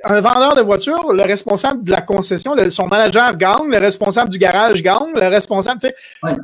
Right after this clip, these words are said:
Speaker 1: tout le monde gagne. Quelqu'un qui vend chez Walmart, <laughs> lui, il est payé avec un salaire, il n'est pas payé à la commission,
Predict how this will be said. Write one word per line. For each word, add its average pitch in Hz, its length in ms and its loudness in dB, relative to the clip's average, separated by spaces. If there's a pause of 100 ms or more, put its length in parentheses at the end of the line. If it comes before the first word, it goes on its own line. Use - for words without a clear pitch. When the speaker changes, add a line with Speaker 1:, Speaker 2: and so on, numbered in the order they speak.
(100)
Speaker 1:
tout 285 120 2
le 269 60 4
monde 277 280 0
gagne. 285 340 -2 (240)
Quelqu'un 262 300 2
qui 214 180 -6
vend 240 180 2
chez 233 180 2
Walmart, 185 520 2 (500)
<laughs> - 580 -4
lui, 269 220 4
il 277 60 4
est - 40 2
payé 233 260 4
avec 214 200 2
un 185 120 0
salaire, 170 480 0
il 247 60 0
n'est - 60 2
pas 226 120 -4
payé 190 220 2
à 185 40 4
la - 100 0
commission, 170 640 -6